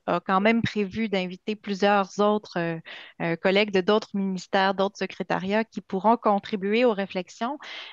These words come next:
Euh, puis vraiment, ces comités de suivi-là servent justement à, euh, les outiller lorsqu'ils vont, euh, ensuite, euh, écrire des programmes, des politiques, des lois. Euh, donc, c'est vraiment, euh,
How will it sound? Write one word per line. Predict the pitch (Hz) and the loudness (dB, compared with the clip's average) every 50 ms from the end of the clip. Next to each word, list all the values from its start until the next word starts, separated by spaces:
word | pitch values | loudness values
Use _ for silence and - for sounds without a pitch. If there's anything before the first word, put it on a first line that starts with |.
| - - | -4 -2
Euh, | - 175 175 170 170 170 170 165 165 165 170 180 180 | 0 2 4 4 4 2 2 2 0 -2 -4 -6 -8
puis | - - 175 | -8 -6 -2
vraiment, | 180 185 185 202 247 - | 0 0 2 2 2 2
ces | - 262 220 | 2 0 0
comités | - 220 196 196 190 - - 233 233 | 2 2 0 0 0 0 0 0 0
de | 214 | -2
suivi-là | - - - 202 196 185 175 180 175 185 208 240 254 | -6 -10 -6 -6 -4 -4 -2 -2 0 2 4 4 4
servent | 247 - - 214 220 240 240 208 | 2 0 2 4 4 4 4 2
justement | 196 180 190 - - 185 185 190 208 | -2 -6 -8 -4 -2 0 2 2 2
à, | 226 233 214 185 180 208 214 - - - - - - - - - | 4 4 4 4 2 0 -2 -6 -12 -20 -18 -16 -16 -10 -4 -2
euh, | 180 175 175 | 0 0 0
les | 175 185 202 180 202 | 0 0 -2 -4 -6
outiller | 190 - - 208 180 208 240 254 233 | -8 -8 -8 -4 -2 0 2 2 2
lorsqu'ils | 196 185 - - - 190 185 | 0 0 -2 -6 -10 -8 -6
vont, | 170 180 185 190 190 196 180 | -4 -2 0 0 0 0 0
euh, | 165 160 160 160 - - - | -2 -2 -4 -6 -8 -10 -8
ensuite, | 175 175 170 - - - 208 208 _ - | -8 -8 -8 -4 -2 -2 -2 0 _ 0
euh, | 175 165 160 160 160 156 156 - - | 0 0 2 0 0 0 -2 -2 -2
écrire | 185 - - - - 233 226 220 196 | -4 -4 -4 -2 0 2 2 2 0
des | 175 185 214 | 0 -2 -4
programmes, | - - - 180 170 185 - 185 185 190 190 190 196 196 196 196 | -4 -4 -4 -4 -2 -2 0 0 2 2 2 0 -2 -2 -4 -4
des | 175 180 175 | -4 -4 -4
politiques, | - 170 170 170 170 - - - - 190 190 _ - - - | -2 -4 -4 -4 -6 -12 -6 -2 -2 -2 -2 _ -10 -6 -2
des | 175 170 | -2 0
lois. | 170 170 170 175 175 196 - _ _ - - - - - _ _ - | 2 2 2 2 2 2 -2 _ _ -20 -20 -20 -20 -20 _ _ -8
Euh, | - 165 160 160 156 156 160 - - | -6 -4 -4 -4 -4 -4 -6 -8 -6
donc, | - 185 180 175 - | -6 -6 -6 -4 -2
c'est | - 170 | -2 0
vraiment, | 170 190 190 190 196 196 196 196 185 | 0 0 2 2 2 4 4 4 2
euh, | 170 160 156 156 160 - | 2 2 0 -2 -4 -6